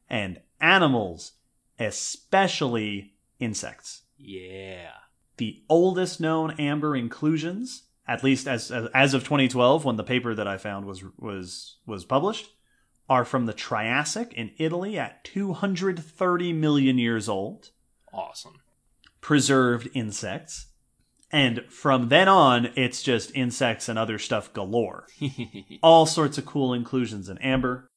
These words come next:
Speaker 1: Before we get into what preserves in amber, let's talk a little bit about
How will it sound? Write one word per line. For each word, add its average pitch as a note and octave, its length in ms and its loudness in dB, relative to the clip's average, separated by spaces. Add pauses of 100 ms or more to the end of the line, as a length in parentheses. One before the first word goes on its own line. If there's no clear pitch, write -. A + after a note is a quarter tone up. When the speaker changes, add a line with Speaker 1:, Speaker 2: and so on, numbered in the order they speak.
(280)
Speaker 1:
Before A3 440 6
we G3+ 120 4
get F3 160 2
into D#3+ 460 0
what A#2 540 2
preserves C3+ 520 -2
in A#2 100 -6
amber, A#2+ 380 -2
let's B2+ 360 -2
talk B2+ 320 0
a G#2+ 60 -10
little B2+ 260 -4
bit B2 160 -4
about G2 380 -6